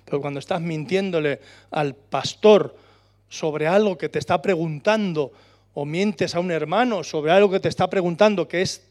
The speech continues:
importante, aunque para ti no sea de mucha importancia, porque aquí, fijaos,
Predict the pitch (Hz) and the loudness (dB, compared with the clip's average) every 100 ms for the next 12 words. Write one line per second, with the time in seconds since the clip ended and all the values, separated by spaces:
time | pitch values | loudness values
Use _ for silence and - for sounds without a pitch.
0 | _ 208 185 151 156 147 131 226 240 220 | _ -6 -6 -2 -2 -4 2 4 4 2
1 | 170 139 - - - 160 139 156 139 _ | -4 -6 -8 -20 -4 -4 0 -2 -2 _
2 | 147 139 135 233 196 - _ 160 165 190 | -4 -4 -2 -2 -2 -6 _ -8 -4 -2
3 | 190 - - 208 190 175 202 196 185 147 | -2 -6 -4 0 2 2 -2 0 -2 0
4 | 156 - 233 220 - 175 190 - _ _ | -4 2 2 2 0 -2 -2 -6 _ _
5 | _ _ _ _ _ - _ _ _ _ | _ _ _ _ _ -20 _ _ _ _
6 | _ _ _ _ _ _ _ _ _ _ | _ _ _ _ _ _ _ _ _ _
7 | _ _ 170 160 156 147 233 233 285 - | _ _ -8 -4 -6 0 2 2 -2 -8
8 | - 160 202 202 - - - - | -6 0 6 6 4 -10 -16 -20